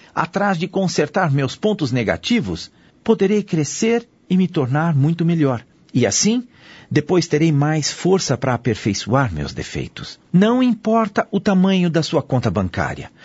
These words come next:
Pouco interessa o bairro onde você mora, a marca da roupa que usa ou o tipo de trabalho que faz. Você, eu e todo mundo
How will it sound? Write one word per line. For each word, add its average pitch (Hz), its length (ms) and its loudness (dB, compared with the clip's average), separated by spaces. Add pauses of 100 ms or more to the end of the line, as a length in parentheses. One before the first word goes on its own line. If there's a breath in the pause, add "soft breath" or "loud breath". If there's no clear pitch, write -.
(320 loud breath)
Pouco 247 340 4
interessa 208 460 0
o 170 60 2
bairro 180 500 0
onde 156 180 0
você 131 240 0
mora, 156 460 2 (200 loud breath)
a 175 120 0
marca 190 360 0
da 160 120 -2
roupa 156 400 2
que 120 200 -2
usa 165 400 2 (220 loud breath)
ou 226 240 2
o 202 60 2
tipo 233 520 0
de 123 140 0
trabalho 95 460 -2
que - 100 -10
faz. - 480 -6 (380 loud breath)
Você, 196 600 0 (240)
eu 151 360 0
e 208 100 2
todo 233 300 0
mundo 196 400 2